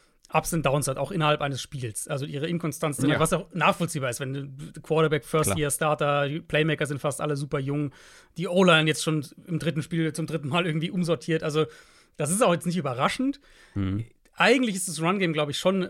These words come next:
Speaker 1: was, was, was Matt LaFleur auch als sehr, ähm, essentiell sieht, auch damit die Offense im Gesamtpaket funktioniert. Ich war
Speaker 2: Ja.
Speaker 1: aber auch überrascht von der Lions-Defense. Also gerade eben diese Run-Defense, du hast gerade die Zahlen gesagt,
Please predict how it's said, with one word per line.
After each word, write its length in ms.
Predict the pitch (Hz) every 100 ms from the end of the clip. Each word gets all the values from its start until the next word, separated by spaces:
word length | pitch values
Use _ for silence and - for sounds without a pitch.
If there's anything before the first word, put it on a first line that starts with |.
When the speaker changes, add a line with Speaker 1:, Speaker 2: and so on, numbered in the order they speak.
| -
Speaker 1:
was, 260 | 147 139 151
was, 260 | 127 -
was 160 | 143 131
Matt 180 | 151 147
LaFleur 380 | - 151 165
auch 160 | 156 139
als 220 | 147 -
sehr, 380 | 151 147 143 131 - -
ähm, 420 | 139 131 131 - -
essentiell 560 | 143 131 123 151 214
sieht, 360 | 151 135 147 - _ -
auch 200 | 147 135
damit 260 | 151 147
die 60 | 165
Offense 300 | 147 147 143
im 80 | 131
Gesamtpaket 1300 | 120 208 247 - - 180 170 - - - - 143
funktioniert. 520 | - 143 - 135 190 - - - - _ _ _ - -
Ich 160 | 170
war 100 | 254
Speaker 2:
Ja. 60 | 247
Speaker 1:
aber 80 | 202
auch 100 | 160
überrascht 320 | 196 151 147
von 100 | -
der 100 | 143
Lions-Defense. 580 | 127 131 117 131 - 127
Also 160 | 131 135
gerade 260 | 143 214
eben 160 | 202 175
diese 180 | 160 156
Run-Defense, 480 | 175 170 175 165
du 40 | 160
hast 140 | 147
gerade 180 | 156 147
die 80 | 139
Zahlen 300 | - 156 175
gesagt, 420 | 147 151 151 -